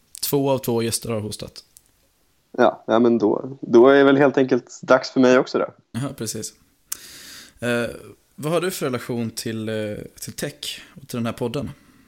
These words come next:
Speaker 2: Ja, eh, förutom att jag, eh, relation till tech, det, det är ju då dels att jag läser civilingenjör, men också så är jag ju en användare av, eh, en massa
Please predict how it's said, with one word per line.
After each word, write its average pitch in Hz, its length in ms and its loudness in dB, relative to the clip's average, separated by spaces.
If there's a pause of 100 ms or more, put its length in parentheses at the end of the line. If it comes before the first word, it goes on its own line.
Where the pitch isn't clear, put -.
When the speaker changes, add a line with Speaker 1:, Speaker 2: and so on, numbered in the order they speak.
(480)
Speaker 2:
Ja, 143 440 4
eh, 113 260 -4 (100)
förutom 131 340 -8
att 147 200 -6
jag, 120 460 0
eh, 107 380 2
relation 131 320 0
till 127 100 -4
tech, 160 300 0
det, 123 360 0
det 131 100 4
är 123 200 8
ju 120 100 4
då 98 360 -2 (320)
dels 123 240 -2
att 104 100 -4
jag 104 80 2
läser 92 220 2
civilingenjör, 95 540 0 (480)
men 110 420 2 (100)
också 156 520 4 (380)
så 117 380 2
är 113 200 6
jag 113 140 6
ju 110 180 2
en 117 160 0
användare 117 580 2
av, 92 400 0
eh, 90 60 -2 (220)
en 101 80 -8
massa 95 360 2